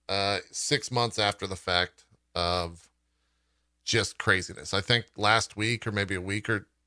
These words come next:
two ago, there was, like, one of the investors was calling for the C E O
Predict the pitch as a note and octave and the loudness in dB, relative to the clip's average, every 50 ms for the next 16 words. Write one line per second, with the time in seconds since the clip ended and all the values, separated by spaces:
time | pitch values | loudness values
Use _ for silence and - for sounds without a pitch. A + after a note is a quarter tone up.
0 | _ _ _ - - B2+ C3+ D3 D#3 C#3 D3 C#3+ D3 D3+ D3+ C3+ C3+ B2 A#2 A#2 | _ _ _ -2 2 4 4 6 6 6 6 6 8 6 6 4 2 2 0 0
1 | G#2 - G#2+ G#2 G2+ - G#2+ A2+ A2+ A#2+ A#2 A#2 A2 G#2+ G2+ E2 G#2+ A2 A2 - | -2 0 0 -2 -2 -2 -4 -2 -2 0 0 0 0 -2 0 0 0 0 0 0
2 | A#2 A2+ A2+ G#2+ G#2+ F#2 G#2 G2+ - - - G#2+ G#2 G2+ G#2 G2+ G2+ - - A2+ | 0 0 0 0 -2 -2 -4 -6 -6 -2 0 2 2 4 2 0 -2 -4 -4 -4
3 | F#2+ G2 - - A2 A2 - G2 G#2 G#2 G#2 G#2 G#2+ A2 A2 G#2+ G#2 | -2 -2 -4 -4 -4 -6 -6 -2 0 2 2 2 2 2 2 0 -2